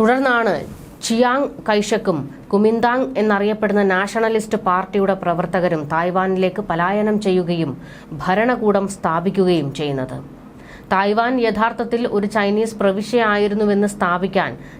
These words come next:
ചൈന ഈ ചരിത്രത്തിലേക്കാണ് വിരൽ ചൂണ്ടുന്നത്. നിലവിൽ പതിമൂന്ന് ലോകരാജ്യങ്ങൾ മാത്രമാണ് തായ്വാനെ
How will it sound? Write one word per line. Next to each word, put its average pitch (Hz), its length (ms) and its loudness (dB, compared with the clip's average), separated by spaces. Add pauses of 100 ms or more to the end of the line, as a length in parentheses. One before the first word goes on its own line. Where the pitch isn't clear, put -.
(100)
ചൈന 202 400 2 (120)
ഈ 247 140 2
ചരിത്രത്തിലേക്കാണ് 202 1300 0
വിരൽ 190 220 2
ചൂണ്ടുന്നത്. 143 840 -4 (1300)
നിലവിൽ 262 460 4
പതിമൂന്ന് 262 560 2
ലോകരാജ്യങ്ങൾ 202 720 2
മാത്രമാണ് 180 680 2
തായ്വാനെ 196 560 2